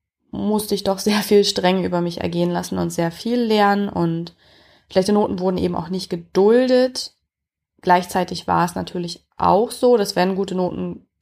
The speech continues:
kamen, ich die Erwartungen erfüllt hatte und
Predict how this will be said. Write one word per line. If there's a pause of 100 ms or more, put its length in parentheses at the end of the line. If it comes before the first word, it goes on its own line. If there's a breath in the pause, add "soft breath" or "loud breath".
kamen,
ich
die
Erwartungen
erfüllt
hatte (880 soft breath)
und